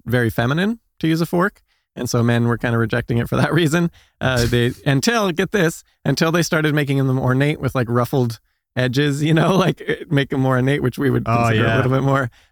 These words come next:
Speaker 1: feminine. But at the time, of course,
Speaker 2: Feminine.
Speaker 1: this was when the men were wearing high heels, makeup, doing their hair fancy, tights, dresses. They had the whole thing going.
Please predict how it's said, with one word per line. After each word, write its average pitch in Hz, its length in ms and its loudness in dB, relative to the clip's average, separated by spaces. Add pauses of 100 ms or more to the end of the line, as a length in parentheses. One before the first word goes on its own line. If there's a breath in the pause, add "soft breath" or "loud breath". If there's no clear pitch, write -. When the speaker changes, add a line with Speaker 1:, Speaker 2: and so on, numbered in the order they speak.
Speaker 1:
feminine. 160 340 2
But 143 140 2
at 139 100 -2
the 139 60 -2
time, 202 260 -2
of 113 100 2
course, 175 160 0
Speaker 2:
Feminine. - 40 -2
Speaker 1:
this 175 140 0
was 165 140 0
when 147 320 0 (320)
the 135 60 -2
men 160 200 0
were 156 120 2
wearing 147 200 0
high 147 160 0
heels, 151 340 0
makeup, 143 400 -2
doing 131 200 0
their 127 100 0
hair 135 180 0
fancy, 139 600 -2 (180)
tights, - 440 -4 (160)
dresses. 139 540 -2 (160)
They 123 80 -2
had 131 140 0
the 123 80 0
whole 131 140 0
thing 139 200 -2
going. 127 300 0